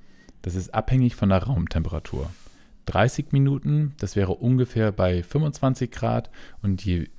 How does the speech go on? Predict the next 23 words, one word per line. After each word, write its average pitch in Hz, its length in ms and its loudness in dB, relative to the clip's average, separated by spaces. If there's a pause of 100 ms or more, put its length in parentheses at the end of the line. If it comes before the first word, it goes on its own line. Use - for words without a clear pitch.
(220)
kühler 147 440 2
es 123 160 -2
ist, - 420 -4
desto - 160 -4
länger 92 260 2
muss 90 180 -2
der - 160 -4
Teig 85 280 -4
gehen. 85 320 -8 (640)
Hier 104 200 2
sehen 98 200 2
wir 95 60 0
jetzt - 120 -4
noch 87 80 -4
einmal 92 280 -2
den 85 140 -2
fertig - 440 -4
geflochtenen 87 680 -6
Zopf. - 420 -6 (3250)
Um 113 120 0
es 113 120 -2
noch 107 140 -2
einmal 104 440 2